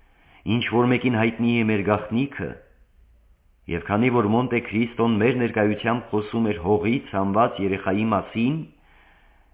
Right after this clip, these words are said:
երբ այդ երեխան արդեն այնտեղ չէր,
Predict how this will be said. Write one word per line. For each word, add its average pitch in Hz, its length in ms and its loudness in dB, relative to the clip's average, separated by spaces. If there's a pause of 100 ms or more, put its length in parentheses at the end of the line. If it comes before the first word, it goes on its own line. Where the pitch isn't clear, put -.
(140)
երբ 87 220 -4
այդ 95 220 -2
երեխան 98 420 0 (120)
արդեն 107 500 2
այնտեղ 90 340 -4
չէր, 135 380 0